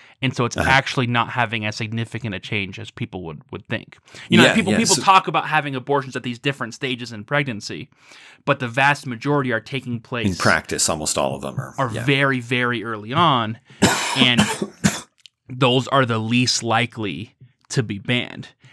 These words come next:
Speaker 1: And so when you talk about those twenty-six states who are going to ban abortion in some cases,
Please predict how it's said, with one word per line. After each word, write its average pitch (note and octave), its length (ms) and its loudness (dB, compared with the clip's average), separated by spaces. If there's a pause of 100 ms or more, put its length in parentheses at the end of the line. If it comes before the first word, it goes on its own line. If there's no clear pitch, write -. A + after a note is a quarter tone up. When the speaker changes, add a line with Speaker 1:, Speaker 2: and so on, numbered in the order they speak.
(100)
Speaker 1:
And C#3 100 0
so D3 100 4
when C3+ 100 2
you C3+ 80 2
talk C#3 240 2
about B2 260 0
those A2+ 180 -2
twenty-six C3+ 640 0
states C3 420 0
who C#3+ 100 0
are B2+ 80 4
going A#2+ 260 0
to A2+ 60 -2
ban A#2+ 280 2
abortion B2 500 -2
in G#2 140 -8
some A#2+ 400 -2
cases, A#2+ 800 -4